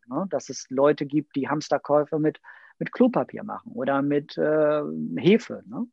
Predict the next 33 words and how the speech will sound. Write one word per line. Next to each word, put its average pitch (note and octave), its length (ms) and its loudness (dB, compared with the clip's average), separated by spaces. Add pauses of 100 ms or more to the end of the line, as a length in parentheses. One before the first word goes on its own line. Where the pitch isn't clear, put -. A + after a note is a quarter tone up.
Das C#3 220 -6
war D3+ 180 6
so D#3 240 2
im C#3+ 120 -2
Endeffekt, D3 500 -2
da C#3+ 260 2
haben C#3+ 140 -6
wir D3+ 120 -2
auch C#3 120 -2
viele E3+ 240 0
Diskussionen D#3+ 560 -2
drüber D#3 240 2
geführt, D#3+ 360 2 (640)
ähm, D3 500 4
wo - 80 -4
ich - 260 -10
im D3 200 -2
Endeffekt D3+ 460 0
dann C#3+ 100 2
aber C#3 360 2 (260)
von C#3+ 200 0
diesen C3+ 220 2
Erfahrungen, D3+ 480 2
die C#3 80 -2
ich C3+ 120 -10
dann C#3 160 2
gemacht C3 360 -2
hatte, C#3 200 -4
so C3 100 -2
ein C3+ 80 0
bisschen C3 320 -2
zehren E3 380 4
konnte A#2+ 480 -6